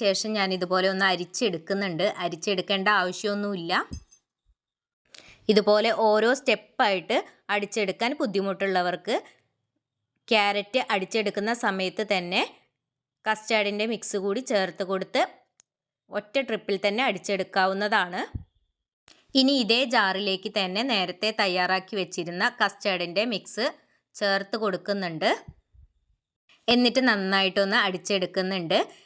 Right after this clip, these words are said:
ഒന്ന് അടിച്ചെടുത്തതിന് ശേഷം ഇതിലേക്ക് നേരത്തെ തയ്യാറാക്കി വെച്ചിരുന്ന ക്യാരറ്റിൻ്റെ മിക്സ് കൂടി ചേർത്ത് കൊടുത്തിട്ട് ഒന്നുകൂടി അടിച്ചെടുക്കുന്നുണ്ട്. ഇങ്ങനെ അടിച്ചു കൊടുക്കുന്ന സമയത്ത് ഐസ് ക്യൂബ് കൂടി ചേർത്ത് കൊടുക്കാവുന്നതാണ്. ഇനി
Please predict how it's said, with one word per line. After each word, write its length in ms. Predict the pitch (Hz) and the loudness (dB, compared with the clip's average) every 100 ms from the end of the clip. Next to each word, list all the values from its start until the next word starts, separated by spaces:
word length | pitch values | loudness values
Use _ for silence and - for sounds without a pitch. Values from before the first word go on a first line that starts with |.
| _ 233 | _ -6
ഒന്ന് 160 | 262 269 | 0 2
അടിച്ചെടുത്തതിന് 720 | 226 226 311 220 196 226 269 311 | 2 0 0 0 0 -2 0 0
ശേഷം 360 | 214 185 - 240 208 | 0 0 -2 -4 -6
ഇതിലേക്ക് 480 | 196 196 185 - 247 - - _ _ _ - | -4 -2 -2 0 -2 -2 -8 _ _ _ -6
നേരത്തെ 320 | 214 208 233 240 | -2 -2 -2 0
തയ്യാറാക്കി 480 | 226 196 190 185 185 208 | 0 2 2 0 -2 -6
വെച്ചിരുന്ന 380 | 196 185 190 262 285 | -4 -4 -4 -4 0
ക്യാരറ്റിൻ്റെ 560 | 226 196 190 196 190 214 | 0 0 -2 -8 -6 -6
മിക്സ് 220 | 196 - 190 | -8 -8 -4
കൂടി 180 | 190 208 254 | -4 -4 -2
ചേർത്ത് 340 | 196 175 165 196 | -2 -2 -4 -4
കൊടുത്തിട്ട് 460 | 185 156 185 160 277 - _ _ _ _ _ - | -4 -4 -6 -2 -4 -4 _ _ _ _ _ -8
ഒന്നുകൂടി 500 | 208 247 320 208 185 262 196 | -4 -2 -2 -2 -2 0 0
അടിച്ചെടുക്കുന്നുണ്ട്. 920 | 185 185 220 190 185 208 208 170 165 302 - _ 247 | -2 -2 -4 -4 -2 -2 -2 -2 -2 -2 -4 _ -8
ഇങ്ങനെ 180 | 269 294 | -2 0
അടിച്ചു 240 | 247 240 262 | -2 -4 -4
കൊടുക്കുന്ന 360 | 247 214 214 220 220 | -2 -2 -4 -4 -4
സമയത്ത് 360 | 190 185 202 247 208 196 | -4 -4 -4 -4 -2 -2
ഐസ് 180 | 202 - | -4 -6
ക്യൂബ് 240 | 208 208 202 | -4 -4 -4
കൂടി 180 | 214 262 262 | -4 -4 0
ചേർത്ത് 300 | 196 160 220 220 | -2 -2 -6 -4
കൊടുക്കാവുന്നതാണ്. 920 | 180 - 180 185 190 208 202 175 196 440 _ _ - | -6 -2 0 0 -2 0 -2 -2 -6 -6 _ _ -10
ഇനി 120 | 277 | -6